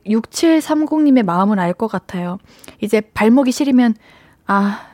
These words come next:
겨울이다." 이렇게 느끼시는 거죠. 우리 수면 양말 꼭 챙기세요. 삼구삼이님, "엄마가 김장해야 된다고 주말 스케줄 비우라고 하면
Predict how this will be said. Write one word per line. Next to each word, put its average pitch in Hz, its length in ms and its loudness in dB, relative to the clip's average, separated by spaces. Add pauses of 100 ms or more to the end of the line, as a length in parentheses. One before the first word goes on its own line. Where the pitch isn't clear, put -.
(140)
겨울이다." 202 560 -4
이렇게 202 300 -2
느끼시는 196 460 -2
거죠. 190 320 -6 (400)
우리 175 140 -2
수면 269 360 2
양말 185 400 0 (180)
꼭 - 240 -6
챙기세요. 254 760 -2 (580)
삼구삼이님, 339 1120 2 (380)
"엄마가 285 420 4
김장해야 285 580 4
된다고 233 640 2
주말 247 360 2
스케줄 269 400 -4
비우라고 226 440 0
하면 220 280 2